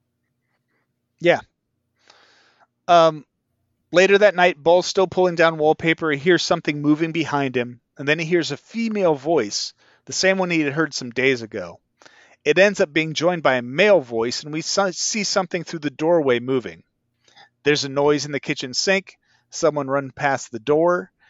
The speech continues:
He shines a flashlight, and we see a childlike figure sitting on the floor. It has a knife, and it's stabbing it into the ground and is asking, "Mama?"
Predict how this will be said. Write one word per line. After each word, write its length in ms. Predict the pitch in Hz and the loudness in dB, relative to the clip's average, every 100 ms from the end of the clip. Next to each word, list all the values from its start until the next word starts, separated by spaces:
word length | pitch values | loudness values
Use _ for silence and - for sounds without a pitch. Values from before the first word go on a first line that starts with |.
| _ - | _ -8
He 120 | 147 | 0
shines 260 | 185 160 139 | 2 0 -2
a 40 | |
flashlight, 640 | - 208 202 - 160 147 147 | -2 4 4 4 2 2 -4
and 140 | 143 | -8
we 80 | 147 | -6
see 260 | - 180 151 | -4 0 0
a 60 | |
childlike 640 | - - 190 208 175 170 - | 0 2 4 4 4 0 0
figure 400 | 170 147 151 139 | -8 -6 -6 -6
sitting 360 | - 151 156 | -4 -4 -6
on 100 | 147 | -6
the 80 | 139 | -10
floor. 500 | - 127 92 - _ _ _ _ _ _ _ _ _ _ - | -8 -8 -8 -14 _ _ _ _ _ _ _ _ _ _ -4
It 120 | 151 | 0
has 180 | 175 143 | 0 -2
a 60 | 147 | -4
knife, 440 | 170 233 165 - | 0 2 2 -2
and 80 | 139 | -8
it's 140 | 123 | -4
stabbing 500 | - - 170 190 190 190 | -4 2 4 4 4 -2
it 120 | 180 | -4
into 180 | 160 165 | -8 -8
the 80 | 147 | -4
ground 540 | 160 160 143 135 131 | 2 2 2 -2 -6
and 120 | 135 | -10
is 100 | 127 | -4
asking, 480 | 143 139 - 127 120 _ _ | -2 -2 -2 -6 -8 _ _
"Mama?" 500 | 104 117 165 320 | -6 -4 -2 -4